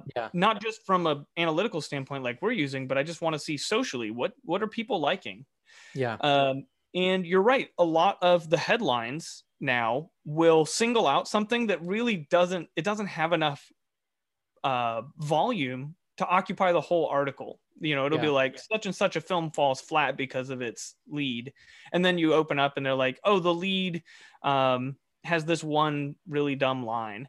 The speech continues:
Speaker 2: And you're like, "That,
Speaker 1: Yeah.
Speaker 2: that to you was falling flat?" Um, but, you know, if that really destroys character or dialogue for them, um, or it was really a ding on investment or believability, and that was, like,
Speaker 1: Yeah.
Speaker 2: just all they cared about,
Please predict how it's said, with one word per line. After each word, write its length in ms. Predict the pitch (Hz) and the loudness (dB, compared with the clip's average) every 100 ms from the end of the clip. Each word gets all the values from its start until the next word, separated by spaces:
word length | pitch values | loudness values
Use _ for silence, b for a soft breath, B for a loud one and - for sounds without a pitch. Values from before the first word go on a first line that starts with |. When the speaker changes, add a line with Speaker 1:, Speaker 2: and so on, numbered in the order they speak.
| - | -10
Speaker 2:
And 80 | 143 | -4
you're 80 | 143 | 0
like, 180 | 131 | 0
"That, 200 | 127 143 | 2 0
Speaker 1:
Yeah. 60 | 107 - | -2 -6
Speaker 2:
that 240 | 151 165 - | -2 -2 -4
to 100 | 151 | -4
you 160 | 143 | -2
was 200 | 175 147 | -2 -4
falling 360 | - 147 151 131 | -2 -2 -2 -6
flat?" 400 | - 123 156 185 _ - | -6 -6 -4 -8 _ -6
Um, 440 | 135 131 127 127 147 _ | -2 0 -2 -4 -14 _
but, 380 | 190 185 147 - _ _ _ - | 4 6 4 -2 _ _ _ -6
you 120 | 180 | -4
know, 120 | 127 | -2
if 80 | 135 | 0
that 220 | 147 131 - - | 0 -2 -8 -14
really 360 | 175 147 175 165 | -8 0 2 2
destroys 380 | 147 - 160 147 | 0 -2 -2 -2
character 440 | - 147 151 143 | -2 -4 -2 -4
or 120 | 131 | -4
dialogue 520 | 123 120 160 143 127 127 | -4 -4 -2 -2 -2 -6
for 140 | 127 | -8
them, 320 | 117 107 131 - B B B B B | -8 -8 -12 -16 B B B B B
um, 580 | 127 123 117 113 127 - - | -4 -2 -4 -6 -10 -12 -2
or 400 | 151 147 139 131 | 4 4 4 2
it 100 | 151 | -2
was 220 | 156 143 | -2 -4
really 380 | 151 147 143 135 | -2 0 0 0
a 100 | 127 127 | -2 -4
ding 320 | 165 147 143 143 139 | -4 -2 -2 -6 -4
on 280 | 135 131 | -4 -4
investment 760 | 131 131 127 127 - 135 127 123 | -6 -6 -4 -4 -6 -6 -6 -6
or 160 | 143 139 | -6 -4
believability, 920 | 135 127 131 120 127 180 127 120 139 - | -4 -4 -6 -6 -4 -4 -4 -8 -10 -6
and 140 | 156 | 0
that 120 | 135 127 | 0 0
was, 140 | 135 | -4
like, 120 | 117 | -6
Speaker 1:
Yeah. 60 | 110 - | -8 -10
Speaker 2:
just 300 | 143 135 - | -10 -10 -6
all 120 | 139 | -4
they 140 | 151 135 | -2 -4
cared 240 | 143 170 | -2 -2
about, 320 | 175 123 123 | 0 -2 -2